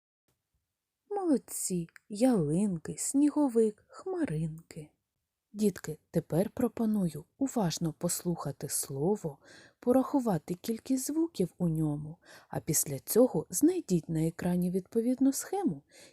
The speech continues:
і назвіть її номер. Дітки, скільки звуків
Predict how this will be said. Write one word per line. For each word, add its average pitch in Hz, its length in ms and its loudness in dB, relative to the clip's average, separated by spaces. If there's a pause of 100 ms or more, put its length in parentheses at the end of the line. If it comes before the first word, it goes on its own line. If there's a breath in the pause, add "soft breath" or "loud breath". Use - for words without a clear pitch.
і 156 80 -2
назвіть 147 560 -2
її 170 360 -6 (200)
номер. 160 580 2 (520)
Дітки, 214 540 -2
скільки - 720 0
звуків 160 640 -2